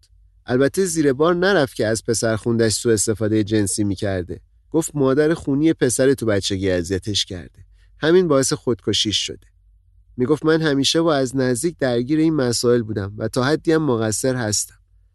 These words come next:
افسوس می‌خورد تا قبل مقالهٔ فرنسی چیزی دربارهٔ لطمه‌ای که آزار جنسی به بچه‌ها می‌زنه نخونده بوده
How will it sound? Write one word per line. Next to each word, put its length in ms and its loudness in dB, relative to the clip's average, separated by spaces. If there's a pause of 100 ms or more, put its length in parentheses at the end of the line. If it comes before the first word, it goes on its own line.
(520)
افسوس 400 0
می‌خورد 260 0
تا 140 0
قبل 260 0
مقالهٔ 500 0
فرنسی 600 -2
چیزی 340 -2
دربارهٔ 540 2
لطمه‌ای 540 0
که 120 -4
آزار 360 0
جنسی 380 0
به 120 2
بچه‌ها 420 0
می‌زنه 320 2
نخونده 520 0
بوده 320 -10